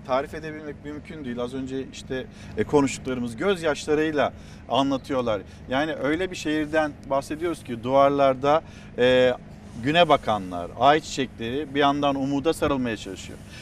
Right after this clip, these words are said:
Diğer taraftan dokunsanız ağlayacak çocuk gibi duran bir şehir.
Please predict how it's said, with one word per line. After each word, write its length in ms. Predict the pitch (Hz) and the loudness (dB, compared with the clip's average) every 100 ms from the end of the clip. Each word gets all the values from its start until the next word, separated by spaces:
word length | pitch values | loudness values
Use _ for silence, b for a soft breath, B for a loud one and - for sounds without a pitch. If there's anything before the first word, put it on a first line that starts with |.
| B 117 | B 4
Diğer 280 | 147 165 - | 8 8 6
taraftan 480 | 160 156 - 175 - B B 127 | 4 4 4 4 2 B B 2
dokunsanız 680 | 180 185 196 196 196 196 180 | 2 4 -2 0 -2 -2 6
ağlayacak 560 | 170 170 180 175 185 | 10 10 8 2 -2
çocuk 340 | - 170 196 - | 0 -2 -2 -6
gibi 340 | 175 160 139 - 127 123 | 2 2 2 -2 -8 4
duran 340 | 147 160 170 | 8 8 6
bir 40 | |
şehir. 280 | 139 113 98 | 0 -4 -6